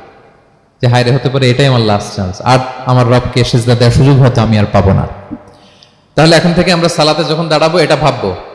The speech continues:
যে, "This could be my last chance in my life।" হতে পারে এটাই শেষ চান্স, আমি একাগ্র চিত্তে আমার সালাতটাকে আল্লাহর কাছে উপস্থাপন করি।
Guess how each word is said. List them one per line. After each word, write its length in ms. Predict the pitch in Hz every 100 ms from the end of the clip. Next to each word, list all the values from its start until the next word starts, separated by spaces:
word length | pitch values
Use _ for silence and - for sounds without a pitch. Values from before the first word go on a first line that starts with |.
| - - - _ _ -
যে, 320 | 123 151 185
"This 140 | 139 139 160
could 180 | 143
be 120 | 156 147
my 140 | 139
last 420 | 127 151 - -
chance 380 | 135 107 98 -
in 120 | 120
my 100 | 110
life।" 320 | 104 90 90 - - - - - - -
হতে 140 | 131
পারে 200 | 147 143
এটাই 220 | 139 143
শেষ 340 | 135 131 123 -
চান্স, 280 | 110 98 117
আমি 160 | 127
একাগ্র 380 | 131 185 160 156
চিত্তে 400 | 151 135 - 107 - - - - - -
আমার 160 | 123 120
সালাতটাকে 500 | - 117 117 120 117
আল্লাহর 220 | 113 113
কাছে 180 | 113 107
উপস্থাপন 460 | 104 - 104 104
করি। 240 | 98 92